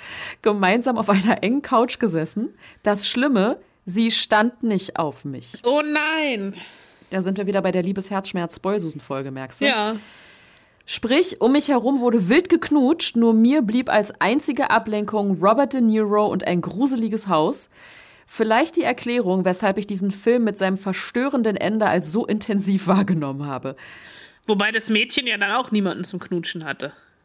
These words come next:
Speaker 1: Ja, das stimmt. Vielleicht hat sie mit jemand, na ja. Warte. Zwei befreundete Pärchen und dem Mädchen. Hm.
Speaker 2: Sind acht Leute? Nee, sechs Leute.
Speaker 1: Mhm.
Speaker 2: Wir haben zwei nicht geknutscht an dem
Speaker 1: Ja.
Speaker 2: Abend.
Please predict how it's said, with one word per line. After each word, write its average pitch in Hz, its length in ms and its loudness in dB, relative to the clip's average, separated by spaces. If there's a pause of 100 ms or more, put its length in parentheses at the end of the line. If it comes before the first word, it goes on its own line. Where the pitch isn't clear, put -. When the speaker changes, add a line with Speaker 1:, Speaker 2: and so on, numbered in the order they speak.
(220)
Speaker 1:
Ja, 175 400 2
das 180 180 -4
stimmt. 196 480 -4 (200)
Vielleicht 165 400 -4
hat 190 140 -4
sie 190 100 -4
mit 170 180 -4
jemand, 160 280 -4 (140)
na 151 200 -8
ja. 160 320 -4 (920)
Warte. 151 360 -8 (260)
Zwei 175 400 -4
befreundete 196 640 -6
Pärchen 190 500 -10
und 175 220 -12
dem 165 140 -8
Mädchen. 156 460 -14 (760)
Hm. 151 300 -8
Speaker 2:
Sind 196 400 -4
acht 190 300 -4
Leute? 233 380 0 (220)
Nee, 208 160 -4
sechs 220 300 -4
Leute. 151 380 0
Speaker 1:
Mhm. 165 60 -10 (1300)
Speaker 2:
Wir 185 100 0
haben 185 100 -6
zwei 214 280 -2
nicht 196 160 -6
geknutscht 170 480 -6
an - 100 -8
dem 156 100 -2
Speaker 1:
Ja. 151 300 -2
Speaker 2:
Abend. 175 140 -6